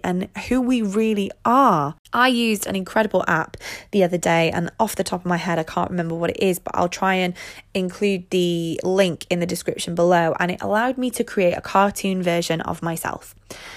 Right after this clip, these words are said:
And I loved this. I was like, "Yes, this is going on my vision board," because I could see the person that I wanted to be. This cartoon version of myself, this vision of me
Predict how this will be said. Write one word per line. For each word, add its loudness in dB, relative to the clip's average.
And 0
I 4
loved 4
this. 0
I 0
was 0
like, -4
"Yes, 2
this -2
is -2
going 4
on 2
my 2
vision 0
board," 2
because 0
I 2
could -4
see 2
the -2
person 2
that -4
I -2
wanted -2
to -2
be. 0
This 0
cartoon 0
version 4
of -4
myself, -2
this 2
vision 2
of -4
me 0